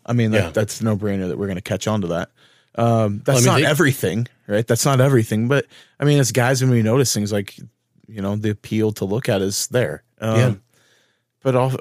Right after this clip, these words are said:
Speaker 1: I mean, I think as you're more mature, you are, like, if you're twenty-five and feel that versus, you know, thirty-five to forty and you're looking for different things.
Speaker 2: Mm.
Speaker 1: Um, you may already have kids or you may already have a career and everything built and established. So it's, it's more melding, like,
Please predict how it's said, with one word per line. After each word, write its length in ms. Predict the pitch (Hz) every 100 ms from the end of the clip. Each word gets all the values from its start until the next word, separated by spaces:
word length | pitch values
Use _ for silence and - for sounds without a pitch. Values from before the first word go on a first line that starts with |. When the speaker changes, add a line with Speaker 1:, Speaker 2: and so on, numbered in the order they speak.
| - -
Speaker 1:
I 80 | 80
mean, 220 | 131 135
I 80 | 117
think 220 | 135 -
as 360 | 113 - 120 113
you're 120 | 110
more 280 | 110 113 123
mature, 320 | 107 - 135
you 200 | 131 107
are, 140 | 98 107
like, 160 | 107
if 100 | 104
you're 80 | 104
twenty-five 640 | - 127 117 101 101 107
and 120 | 107 98
feel 200 | 104 101
that 160 | 98
versus, 580 | 101 107 98 95 - - - _ _ _
you 80 | 101
know, 200 | 98 92 -
thirty-five 480 | 107 104 117 107 95
to 60 |
forty 500 | - - 107 123 104
and 80 | 101
you're 100 | 101
looking 240 | 107 110
for 140 | 107 101
different 280 | 104 90 98
things. 460 | 113 80 78 - - _ _ -
Speaker 2:
Mm. 180 | 107 104
Speaker 1:
Um, 220 | 107 104
you 80 | 127
may 160 | 123 135
already 180 | 113
have 300 | 104 113 117
kids 360 | - 117 123 110
or 60 | 110
you 80 | 110
may 100 | 113
already 160 | 113
have 160 | 110 107
a 60 | 104
career 400 | - 101 107 107
and 80 | 104
everything 360 | 104 107 85
built 300 | 85 113 110
and 60 | 92
established. 680 | - 104 120 123 98 - - - - -
So 240 | - 127 113
it's, 220 | - - -
it's 180 | 127
more 200 | 127 120
melding, 440 | 110 113 117 110 104
like, 300 | 98 -